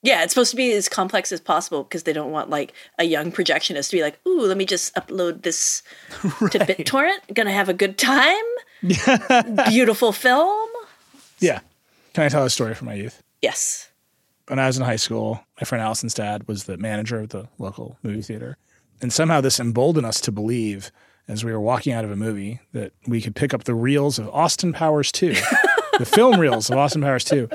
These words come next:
Speaker 3: and sprint them to our car. Uh, <laughs> they were very heavy. We got nowhere, uh, before we were just stopped by a group of theater employees going, "What are you doing?"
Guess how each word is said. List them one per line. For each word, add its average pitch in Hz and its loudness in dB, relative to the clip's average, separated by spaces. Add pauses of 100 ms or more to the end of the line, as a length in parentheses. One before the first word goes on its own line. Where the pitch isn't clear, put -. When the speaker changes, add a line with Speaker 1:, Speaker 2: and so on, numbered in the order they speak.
(180)
Speaker 3:
and 202 -6
sprint - 0
them 156 4
to 143 4
our 117 0
car. 131 0 (520)
Uh, 113 0 (640)
<laughs> - -8
they 165 6
were 185 6
very 147 4
heavy. 156 2 (140)
We 143 2
got 139 0
nowhere, 139 2 (140)
uh, 123 -2 (320)
before - -2 (300)
we 147 4
were 135 2
just 127 0
stopped 143 0
by 123 2
a 110 -2
group 175 0
of 143 -2
theater 156 2
employees 113 -6
going, 107 -6
"What 147 2
are 226 4
you 208 4
doing?" 170 2